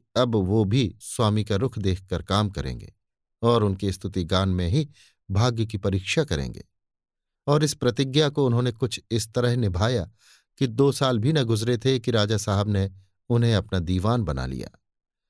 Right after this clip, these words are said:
एक स्वाधीन राज्य की दीवानी का क्या कहना, वेतन तो पाँच सौ रुपये मासिक ही था, मगर अख्तियार बड़े लंबे। राई का पर्वत करो या पर्वत से राई,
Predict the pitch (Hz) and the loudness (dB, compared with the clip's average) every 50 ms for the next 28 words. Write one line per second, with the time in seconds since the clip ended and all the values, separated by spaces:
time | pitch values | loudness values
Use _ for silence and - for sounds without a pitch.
0 | _ _ _ _ _ _ _ - 151 156 147 - - 151 135 131 143 165 160 139 | _ _ _ _ _ _ _ 0 0 2 2 2 2 2 2 4 4 2 2 2
1 | 139 131 135 127 127 131 - 135 123 110 117 120 120 120 120 120 123 120 - 123 | 2 0 0 0 -4 -4 -4 -4 -2 0 0 2 2 2 2 2 0 0 0 -2
2 | 113 107 - 123 117 113 110 78 62 - 60 - - _ _ _ _ _ _ _ | -2 0 0 0 0 0 -2 -4 -6 -6 -10 -14 -16 _ _ _ _ _ _ _
3 | _ _ _ _ _ _ - 90 110 127 135 - 135 123 120 107 - 117 104 - | _ _ _ _ _ _ -2 0 2 2 2 2 2 0 0 0 0 -2 -2 -4
4 | - _ _ _ _ _ _ 120 120 120 117 - - - - 107 95 92 104 95 | -8 _ _ _ _ _ _ 0 0 0 0 -2 -4 -2 -2 -2 -2 0 -2 -2
5 | 85 85 82 82 - - 101 - 120 98 87 120 170 175 - 127 131 139 147 - | 0 0 -2 -2 -2 -4 -4 -4 -2 -2 0 0 0 0 0 0 -2 -2 -2 -6
6 | _ _ _ _ _ _ _ _ _ - 139 147 143 139 127 117 - - _ 117 | _ _ _ _ _ _ _ _ _ 0 2 2 2 2 0 0 -2 -4 _ -2
7 | 113 - - - - 143 135 120 110 92 85 85 82 80 69 69 64 64 62 62 | -2 -2 -4 -2 0 2 2 2 2 0 0 0 0 -2 -2 -4 -6 -6 -8 -10
8 | - - _ _ _ _ _ _ _ _ _ _ _ _ _ - 98 120 120 120 | -12 -14 _ _ _ _ _ _ _ _ _ _ _ _ _ 2 2 4 4 4
9 | 117 113 104 92 - 98 98 104 120 127 - - - 117 117 117 113 110 101 92 | 2 2 0 0 0 0 0 2 0 0 -2 -2 -2 -2 0 2 2 2 0 0
10 | 85 82 - _ _ _ _ _ - 117 110 104 104 98 98 - - - 80 71 | -2 -4 -8 _ _ _ _ _ 0 0 2 2 2 0 0 -4 -4 -4 -2 0
11 | 82 87 87 69 - | 0 -2 -2 -4 -6